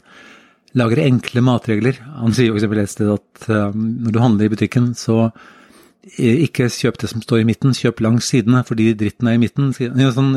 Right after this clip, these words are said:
det er veldig sånn folkelige råd. Eh, det skyldes jo at det som er langs sidene te-, trenger nedkjøling, liksom. Det, det er derfor det er langs sidene. Men, men han sier også, eh, når det gjelder det hva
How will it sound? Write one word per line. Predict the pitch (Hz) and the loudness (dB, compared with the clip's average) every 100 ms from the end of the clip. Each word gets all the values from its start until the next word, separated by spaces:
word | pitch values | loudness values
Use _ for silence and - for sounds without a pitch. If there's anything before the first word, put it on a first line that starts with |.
| 131 | 0
det | |
er | 135 | 0
veldig | 135 123 | 0 0
sånn | 120 | 0
folkelige | 147 131 - - 117 123 | 0 -2 -2 -2 0 2
råd. | 156 143 | 0 2
Eh, | 131 123 127 135 120 | 2 2 2 0 -2
det | 120 131 | 0 0
skyldes | - 123 104 107 | 0 -2 -2 0
jo | 151 147 | 0 0
at | 117 - | -2 -6
det | 117 101 | -6 -2
som | 120 | 0
er | 101 | 2
langs | 110 - | 2 2
sidene | 104 104 110 | 0 0 0
te-, | 131 120 | -2 -2
trenger | 110 113 117 | 0 2 2
nedkjøling, | 104 85 123 135 151 | 2 0 0 2 4
liksom. | 135 151 | 4 0
Det, | 131 127 | 0 -4
det | 117 | -2
er | 110 | -2
derfor | 98 - | -4 -2
det | 139 | -2
er | 107 | -2
langs | - | -4
sidene. | 104 117 - - - - - - | -2 -2 -4 -14 -20 -20 -20 -2
Men, | 135 123 127 - - - _ _ - | 0 0 -4 -14 -20 -20 _ _ -18
men | 160 123 | -6 0
han | 127 | 0
sier | 151 135 | 2 0
også, | - 147 | 0 0
eh, | 135 160 143 127 | -2 -8 -8 -4
når | 123 127 131 147 127 | -4 -6 -8 -10 -4
det | 120 117 | 0 0
gjelder | 117 | 2
det | 117 | 2
hva | 113 | 2